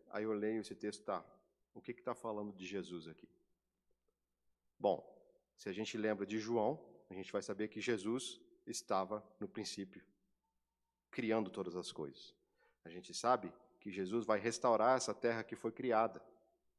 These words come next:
A gente sabe que Jesus veio pra essa terra, como diz lá em versículo, João um, doze, é, ou um pouco antes, e os seus não o receberam. Os dois, dois grupos não receberam.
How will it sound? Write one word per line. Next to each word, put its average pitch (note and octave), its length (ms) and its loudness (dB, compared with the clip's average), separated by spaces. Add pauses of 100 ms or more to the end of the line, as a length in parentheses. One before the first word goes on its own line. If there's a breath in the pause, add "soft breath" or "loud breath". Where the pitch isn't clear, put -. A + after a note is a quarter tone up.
(600)
A F2 60 -12
gente G2+ 240 -6
sabe A#2+ 340 4
que A2 160 -6
Jesus A2 300 -2
veio A2+ 160 2
pra G#2+ 160 0
essa G2+ 180 -2
terra, A2+ 380 0
como G2 240 -6
diz G2 180 -6
lá G2+ 180 2
em G2 80 0
versículo, F#2 600 -8
João F#2+ 200 -4
um, G2 340 -2 (380)
doze, G#2 460 -4 (840)
é, F#2+ 400 -4 (680)
ou G2 180 -4
um F#2 60 -6
pouco G2 360 -4
antes, B2+ 380 0 (360)
e A2+ 100 -6
os A2 120 0
seus B2+ 220 2
não C3 120 6
o C3 40 4
receberam. B2 480 2 (120)
Os A2 120 0
dois, D3 240 6 (160)
dois D3+ 200 6
grupos C#3+ 300 0
não B2 120 6
receberam. F#2+ 600 2